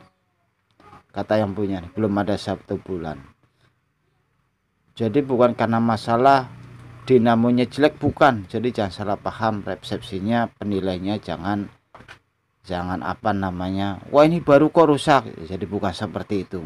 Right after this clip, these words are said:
Gitu kan. Tanggapan saya, saya membaca ini bukan karena dari barunya, bukan karena dari mereknya, bukan karena dari pemakaiannya, tapi yang jelas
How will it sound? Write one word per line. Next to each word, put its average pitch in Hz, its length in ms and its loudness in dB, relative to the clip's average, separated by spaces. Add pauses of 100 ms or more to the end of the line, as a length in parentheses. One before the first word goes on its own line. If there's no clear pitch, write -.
(600)
Gitu 78 160 -12
kan. - 120 -18 (760)
Tanggapan 135 480 4
saya, 135 560 6
saya 143 240 4
membaca 117 480 4
ini 120 160 2
bukan 113 240 -4
karena 107 240 -2
dari 101 480 0 (400)
barunya, 113 560 -6
bukan 104 320 -16
karena 98 320 -12
dari 90 240 -6
mereknya, 117 640 -2
bukan 95 320 -6
karena 95 240 -6
dari 92 240 -8
pemakaiannya, 98 800 -2 (240)
tapi 101 320 -4
yang 98 80 -8
jelas 117 400 2